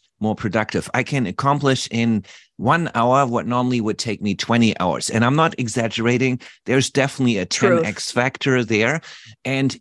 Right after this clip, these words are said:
Speaker 1: in that moment, there's so much dopamine release that you realize, like, "Holy cow, it's like, I can, the world will never be the same." And, you know, that moment, that experience is the same for everyone. And this is why everyone is so addicted to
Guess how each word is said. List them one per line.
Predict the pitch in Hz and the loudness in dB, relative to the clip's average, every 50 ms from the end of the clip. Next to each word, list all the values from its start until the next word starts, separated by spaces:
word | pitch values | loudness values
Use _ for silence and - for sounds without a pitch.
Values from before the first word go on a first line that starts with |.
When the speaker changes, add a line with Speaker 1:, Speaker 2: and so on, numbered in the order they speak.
| _ | _
Speaker 1:
in | - 170 190 190 | 2 2 4 4
that | 190 190 180 - - | 4 2 2 0 0
moment, | 156 156 156 165 160 143 120 98 78 - - - _ | 0 2 2 2 2 2 0 -2 -4 -8 -12 -10 _
there's | 120 123 123 113 | -2 -2 -2 0
so | - - 147 | 0 0 2
much | 147 143 131 120 - - - 104 | 2 2 2 0 -2 -6 -10 -2
dopamine | 92 120 131 131 - 139 127 123 120 117 113 107 | 2 2 2 2 2 2 4 6 6 6 4 4
release | 104 107 107 107 107 113 123 143 - - - - - - - - | 2 2 4 4 4 4 2 0 -2 -6 -10 -16 -20 -20 -6 -2
that | 110 120 117 | 0 0 2
you | 123 139 135 | 2 2 2
realize, | 135 143 143 139 127 123 123 - | 2 2 2 2 2 0 -2 -4
like, | - 123 117 - | -6 -8 -8 -8
"Holy | - - 127 147 151 143 135 131 123 117 110 - - _ _ - | -10 -8 -4 -2 0 2 4 4 2 2 0 -4 -12 _ _ -8
cow, | - 131 127 110 90 - - | -2 0 0 0 0 -2 -6
it's | 117 - - | -10 -6 -4
like, | 113 110 101 - - - | -4 -4 -4 -6 -10 -8
I | - - 117 127 | -4 -2 0 0
can, | 120 - - - 123 117 107 101 - - - - - _ _ _ _ _ _ _ - | -2 -2 -4 -2 0 0 0 0 -2 -6 -14 -20 -20 _ _ _ _ _ _ _ -6
the | - 107 104 | 0 2 4
world | 104 139 156 139 107 | 4 4 4 4 4
will | 131 | 4
never | 120 117 113 107 117 107 | 4 6 6 4 4 4
be | 101 113 | 4 4
the | 104 95 98 | 4 4 2
same." | - - 143 131 117 101 92 - | 2 2 4 4 4 4 2 0
And, | - 110 107 110 107 | 0 0 0 0 0
you | - 120 | 0 2
know, | 117 110 107 | 2 2 2
that | 101 90 120 131 147 151 - - - - - _ _ _ _ _ _ | 2 0 0 0 -2 -4 -8 -14 -20 -20 -20 _ _ _ _ _ _
moment, | 101 104 123 135 151 156 151 123 107 98 | -2 0 2 4 4 4 4 2 2 2
that | 117 113 110 | 0 0 0
experience | 104 107 - - - - 156 147 135 117 - | -2 -6 -6 -6 -2 0 2 2 2 2 0
is | 117 107 110 - - - - | -2 -4 -4 -6 -10 -12 -8
the | - 123 | -6 -4
same | 117 - - 135 139 139 | -2 0 0 0 0 0
for | - - - - | 0 -2 0 0
everyone. | - 131 131 131 117 101 92 90 | 0 2 2 2 2 2 0 0
And | 85 95 90 | 0 0 2
this | 147 160 - | 2 2 2
is | 160 135 - | -2 -2 -2
why | - 113 120 113 - - | 0 0 0 0 0 -2
everyone | 120 120 139 127 120 127 120 | -2 0 0 0 0 -2 -2
is | 98 113 - | -4 -6 -6
so | - 113 101 | -4 -2 -2
addicted | 95 90 98 135 151 - - - 120 107 - | -2 0 0 0 0 0 0 0 0 0 -2
to | - - 117 113 113 107 | -2 0 2 2 2 2